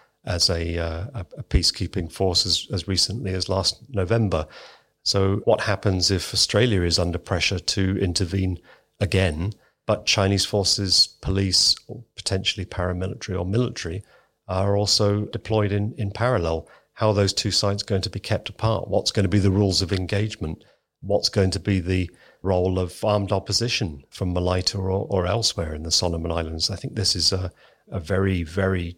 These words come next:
tricky potential scenario. And again, it's one that's easier to imagine than, uh, than Chinese warships sailing off to, uh, to blockade the Queensland coast. I mean, I, I think we have to keep this in perspective, not get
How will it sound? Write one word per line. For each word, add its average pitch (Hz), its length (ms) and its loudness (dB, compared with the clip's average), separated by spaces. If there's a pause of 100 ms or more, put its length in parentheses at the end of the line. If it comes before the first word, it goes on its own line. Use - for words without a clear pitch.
tricky 90 600 -2 (320)
potential 107 520 -2
scenario. 85 560 -2
And 110 140 -2
again, 107 240 -2
it's - 200 -6
one 107 240 2
that's - 320 -2 (120)
easier 156 380 4
to - 180 2
imagine 139 480 0 (400)
than, 92 320 -2
uh, 92 300 -4
than 92 160 -4
Chinese 90 380 -2
warships - 680 0 (320)
sailing 92 400 2
off 90 200 -2
to, 90 420 -2
uh, 87 180 -2
to - 140 -6
blockade 90 560 -2 (400)
the 110 80 -6
Queensland 85 540 0
coast. - 520 0
I 101 60 -4
mean, 92 260 -6
I, 87 140 -6 (100)
I 104 80 -6
think - 260 -2
we 87 60 -2
have 90 160 -4
to 101 80 -8
keep - 300 -4
this 92 180 0
in 82 140 -2
perspective, - 680 -2 (380)
not 113 300 2
get - 420 0